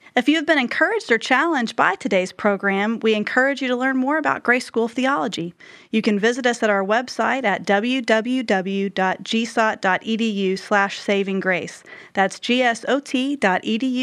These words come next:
U slash saving grace. And today, I'd love to point you to another online resource located at partner with grace dot org.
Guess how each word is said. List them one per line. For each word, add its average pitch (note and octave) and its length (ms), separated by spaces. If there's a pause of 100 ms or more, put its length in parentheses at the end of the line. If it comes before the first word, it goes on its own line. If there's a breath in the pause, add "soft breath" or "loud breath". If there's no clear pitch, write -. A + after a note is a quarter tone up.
U G3+ 80
slash G3+ 480
saving F#3 440
grace. G3+ 440 (720 loud breath)
And D4+ 140
today, F4 280
I'd C#4 160
love D#4+ 260
to C#4 100
point A3+ 280
you A3+ 120
to A3+ 160
another A3+ 520
online G#3+ 520
resource F#3+ 640
located G3+ 640
at G3 180
partner B3+ 460
with A#3 160
grace F#3+ 440
dot F3+ 300
org. F#3+ 420